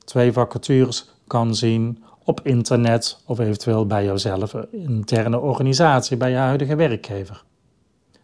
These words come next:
Leg dan per baan alle zes of zeven werkwaarden ernaast. En kijk dan of deze zes of zeven belangrijkste terugkomen. Dan pak je de volgende baan, beschrijving of vacaturetekst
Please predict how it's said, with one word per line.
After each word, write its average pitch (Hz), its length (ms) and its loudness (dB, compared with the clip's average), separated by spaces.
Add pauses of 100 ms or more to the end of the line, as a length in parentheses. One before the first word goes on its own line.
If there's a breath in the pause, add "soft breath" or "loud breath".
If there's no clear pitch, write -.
(680 soft breath)
Leg 156 240 4
dan 120 280 2
per 190 240 6
baan 139 440 2 (260)
alle 160 320 4
zes 127 320 2
of 127 80 -4
zeven 110 380 0
werkwaarden 123 640 2
ernaast. 104 640 -2 (720 loud breath)
En 117 340 -4
kijk 147 280 4
dan 160 260 2
of 139 340 -6
deze 127 380 2
zes 135 300 -2
of 127 60 -4
zeven 104 340 -2
belangrijkste 135 840 0 (360 soft breath)
terugkomen. 98 680 -4 (1200 soft breath)
Dan 147 180 2
pak 170 180 4
je 131 80 2
de 107 100 2
volgende 123 300 2
baan, 170 440 2 (300)
beschrijving 156 720 0
of 135 140 -8
vacaturetekst 147 1200 -2